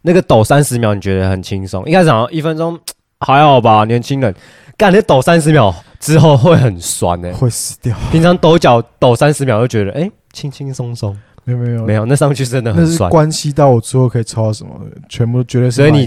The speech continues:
Speaker 1: 你卯足全力的。
Speaker 2: 卯足全力。
Speaker 1: 啊，你几下？
Speaker 2: 我好像也是两百多下，就是
Speaker 1: 加起来两百多。
Speaker 2: 对，两百多。然后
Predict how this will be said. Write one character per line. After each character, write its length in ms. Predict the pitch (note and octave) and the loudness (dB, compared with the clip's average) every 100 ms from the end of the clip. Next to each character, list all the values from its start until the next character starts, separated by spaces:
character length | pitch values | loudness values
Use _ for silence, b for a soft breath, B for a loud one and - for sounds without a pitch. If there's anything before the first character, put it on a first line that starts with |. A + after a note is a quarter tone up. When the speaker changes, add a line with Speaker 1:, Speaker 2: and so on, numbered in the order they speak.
| G#2+ | -4
Speaker 1:
你 80 | G#2 | 0
卯 180 | B2+ A#2 | 2 2
足 200 | A#2+ A2+ | 2 2
全 180 | A#2+ | 0
力 140 | A#2+ A#2 | 0 -2
的。 180 | G2+ G2+ _ - | -2 -6 _ -6
Speaker 2:
卯 160 | A#2+ A2+ | -4 -2
足 160 | A#2 | -4
全 220 | A2+ A2 A2 | -6 -6 -6
力。 180 | G#2 G#2 b b | -8 -12 b b
Speaker 1:
啊， 140 | - C3+ | -4 0
你 120 | B2+ | 0
几 140 | - | -4
下？ 300 | F#2 G#2+ G2 - _ | -6 -4 -6 -10 _
Speaker 2:
我 100 | B2+ | -4
好 80 | A2+ | -2
像 160 | B2+ A2 | -2 -4
也 60 | |
是 80 | G#2 | -6
两 160 | G#2+ G#2 | -8 -10
百 140 | F#2 | -12
多 180 | F#2+ F#2 | -14 -14
下， 180 | - - - - | -14 -18 -20 -10
就 100 | B2+ | -4
是 40 | |
Speaker 1:
加 120 | A#2+ | 0
起 140 | A2 A2+ | 0 0
来 60 | |
两 120 | F#2 F#2 | -2 -4
百 140 | F#2 | -4
多。 180 | E2+ E2+ | -4 -6
Speaker 2:
对， 120 | G#2+ | -4
两 140 | A2 A2+ | -4 -6
百 140 | G2+ | -8
多。 280 | - G#2+ G#2 | -12 -16 -12
然 120 | C#3+ | -4
后 80 | C#3 | -4